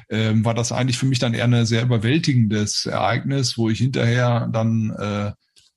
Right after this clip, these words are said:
wenn ich in der horizontalen, äh, Welt quasi wieder funktionieren sollte, fiel mir das unheimlich schwer, weil ich so viel Input ständig hatte von überall und so feinsinnig war.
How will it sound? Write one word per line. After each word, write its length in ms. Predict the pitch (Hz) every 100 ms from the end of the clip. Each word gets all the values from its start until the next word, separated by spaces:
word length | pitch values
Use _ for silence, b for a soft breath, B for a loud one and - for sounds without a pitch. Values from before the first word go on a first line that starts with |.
| -
wenn 240 | 85 117
ich 120 | 120
in 60 | 135
der 200 | 120 107
horizontalen, 920 | 143 151 131 127 127 120 127 127 123
äh, 200 | 120 117
Welt 320 | 113 139 156
quasi 340 | - 127 127 120
wieder 160 | 120
funktionieren 520 | 120 127 123 139 180 131
sollte, 300 | 117 120 117
fiel 380 | 98 - 147
mir 60 | 139
das 120 | 120
unheimlich 300 | 151 139 113
schwer, 500 | - 139 135 98 - _ _ -
weil 140 | 113
ich 80 | 113
so 80 | 127
viel 180 | 123 120
Input 320 | 143 135 123
ständig 380 | - 110 107 107
hatte 220 | 110 113
von 180 | 113 104
überall 540 | 113 98 - 110 139
und 320 | 123 110 101
so 200 | - 117
feinsinnig 880 | 104 - 120 147 123 107 110 117 95
war. 420 | 101 107 139 170